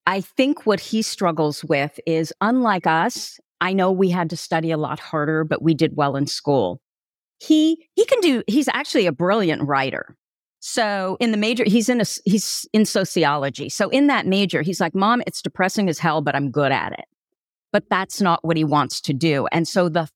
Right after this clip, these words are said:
thought of more school, because he doesn't really believe in school, you know, he's like,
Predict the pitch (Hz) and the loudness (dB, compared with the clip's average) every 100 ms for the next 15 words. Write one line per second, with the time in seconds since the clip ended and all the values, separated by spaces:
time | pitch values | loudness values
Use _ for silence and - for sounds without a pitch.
0 | _ 277 262 254 - 160 151 165 175 190 | _ 0 2 2 0 0 0 2 4 4
1 | 233 254 - - - 254 214 131 127 - | 4 2 -2 -4 2 4 4 2 0 -6
2 | _ _ _ - 320 311 392 392 392 285 | _ _ _ 0 2 4 2 2 0 2
3 | 320 311 254 269 262 311 285 202 - - | 2 4 2 2 2 2 2 0 -4 -4
4 | 135 - - - 220 240 240 277 277 285 | -4 -4 -12 -2 0 2 2 2 2 0
5 | - 247 226 226 - | 0 0 2 0 -4